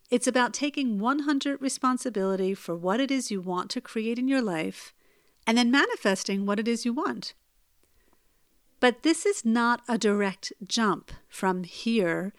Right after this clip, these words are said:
to there. It's not like, "I want to create a successful business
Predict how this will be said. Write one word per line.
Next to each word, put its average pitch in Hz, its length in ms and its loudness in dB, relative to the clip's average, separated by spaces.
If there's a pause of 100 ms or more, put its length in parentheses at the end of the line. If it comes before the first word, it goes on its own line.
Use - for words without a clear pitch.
(300)
to 190 280 -2
there. 196 580 -2 (1000)
It's 262 200 0
not 349 180 4
like, 330 240 2 (400)
"I 302 140 6
want 349 160 0
to 277 40 2
create 269 320 -2
a 202 60 -2
successful - 680 -4
business 220 560 -2